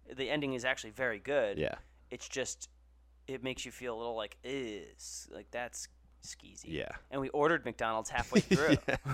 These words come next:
Speaker 2: we did, we did.
Speaker 1: <laughs> We thought we'd be
Speaker 2: That's,
Speaker 1: meta.
Speaker 2: that's
Speaker 1: We
Speaker 2: a true
Speaker 1: literally
Speaker 2: story.
Speaker 1: Uber Eats McDonald's during the
Speaker 2: <laughs>
Speaker 1: founder. Like, total couch slobs.
Speaker 2: Yeah.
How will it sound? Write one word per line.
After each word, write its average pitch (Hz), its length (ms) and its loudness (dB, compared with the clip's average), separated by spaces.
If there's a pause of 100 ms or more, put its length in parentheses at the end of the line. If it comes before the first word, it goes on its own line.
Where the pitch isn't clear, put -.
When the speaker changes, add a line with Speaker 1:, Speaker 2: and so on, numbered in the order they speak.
Speaker 2:
we 196 160 6
did, 190 260 4
we 101 80 4
did. - 260 2
Speaker 1:
<laughs> - 0 -
We 143 100 0
thought 135 200 6
we'd 139 140 0
be 131 80 -2
Speaker 2:
That's, 127 160 6
Speaker 1:
meta. 135 180 6
Speaker 2:
that's 98 160 6
Speaker 1:
We 113 60 -2
Speaker 2:
a - 20 -4
true 117 140 2
Speaker 1:
literally 135 400 4
Speaker 2:
story. 147 120 -4
Speaker 1:
Uber 127 220 0
Eats 120 340 -8
McDonald's 113 680 0
during 104 240 2
the 104 120 2
Speaker 2:
<laughs> 107 60 0
Speaker 1:
founder. 101 400 2 (380)
Like, 110 180 -6 (240)
total 131 500 4 (760)
couch - 380 0
slobs. 90 440 -4
Speaker 2:
Yeah. - 60 0